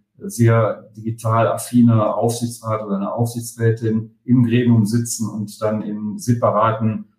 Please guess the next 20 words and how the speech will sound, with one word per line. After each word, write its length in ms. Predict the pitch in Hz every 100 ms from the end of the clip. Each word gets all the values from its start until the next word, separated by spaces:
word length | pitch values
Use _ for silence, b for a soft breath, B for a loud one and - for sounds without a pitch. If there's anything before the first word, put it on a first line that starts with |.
| _ -
Workstreams, 1000 | - 110 117 - - 117 113 113 - -
äh, 100 | 107
sich 220 | 110 107
mit 160 | 117 113
der 140 | 107
E 60 | 104
D 80 |
V 260 | 101 117 104
beschäftigen 640 | - 104 107 - 117 107
und 160 | 98 101
dann 200 | 101 98
auch 220 | - -
außerhalb 400 | 117 113 107 107
eines 260 | 110 104 -
formalen 440 | 98 107 107 104
Ausschusses 960 | - 120 117 110 107 110 104 - - _
eben 220 | 104 101
schwerpunktmäßig 960 | - 120 120 117 110 104 110 107 107 -
diese 300 | 107 110 -
Themen 500 | 110 107 107 -